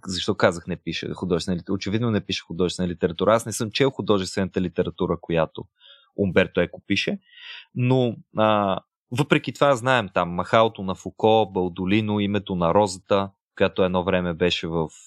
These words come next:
а, Труд, когато даваха книги, първата книжка в поредицата. Освен това обаче пише страшно много есета, които коментират обществото. А,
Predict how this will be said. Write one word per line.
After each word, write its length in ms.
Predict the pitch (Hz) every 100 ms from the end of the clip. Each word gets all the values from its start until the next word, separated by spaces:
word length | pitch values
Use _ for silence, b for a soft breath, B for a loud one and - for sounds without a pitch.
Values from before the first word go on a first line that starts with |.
| -
а, 200 | 80 80 -
Труд, 260 | - 107 - - - - 101
когато 400 | - 101 - 87 82
даваха 600 | - - 92 92 90 -
книги, 540 | - - 92 82 78 _ _
първата 400 | 120 113 98 -
книжка 360 | - 90 - 87
в 100 | -
поредицата. 680 | 87 87 85 85 - - 180 _ _ _ _ _ _ _ - -
Освен 260 | 117 143
това 180 | 127 131
обаче 280 | 123 131 -
пише 180 | 131 -
страшно 340 | 127 120 -
много 260 | 117 113 104
есета, 440 | 98 101 - 101 b b b b -
които 240 | - 110 -
коментират 600 | 107 95 90 120 107 -
обществото. 680 | - - - - 95 - - _ B B B B
А, 380 | 95 92 87